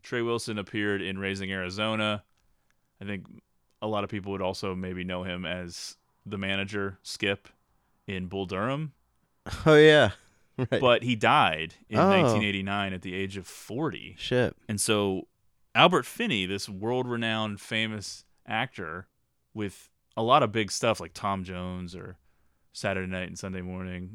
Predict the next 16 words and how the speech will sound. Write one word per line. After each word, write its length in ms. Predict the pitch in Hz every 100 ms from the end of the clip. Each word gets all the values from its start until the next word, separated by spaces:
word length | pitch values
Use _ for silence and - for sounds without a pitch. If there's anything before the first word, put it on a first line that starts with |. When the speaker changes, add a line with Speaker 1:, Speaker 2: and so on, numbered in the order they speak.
| 98
Speaker 1:
stuff 240 | - -
like 140 | 98
that 220 | 95 95 90
from 140 | 95
the 60 | 85
sixties, 720 | - 127 - 82 80 87 -
comes 300 | 101 95 92
in 180 | 98
out 120 | 95 95
of 100 | 92
nowhere, 540 | 98 104 98 95 90
like, 140 | 92
on 280 | 101 95 90 -
almost 300 | 104 101 95
no 200 | 98 95
notice 580 | 95 101 95 92 -